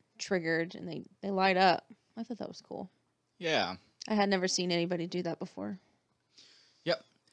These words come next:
Speaker 2: Um, and then the third place we went is, like, below, below deck, where the,
Speaker 1: The
Speaker 2: uh,
Speaker 1: torpedo
Speaker 2: torpedo
Speaker 1: room.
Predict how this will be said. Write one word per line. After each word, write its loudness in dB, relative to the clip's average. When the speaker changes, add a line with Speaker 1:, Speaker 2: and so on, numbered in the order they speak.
Speaker 2:
Um, 2
and -2
then 4
the -6
third 0
place 2
we 0
went -2
is, 0
like, -10
below, 2
below -2
deck, -6
where 4
the, -2
Speaker 1:
The -6
Speaker 2:
uh, 2
Speaker 1:
torpedo 0
Speaker 2:
torpedo 6
Speaker 1:
room. 2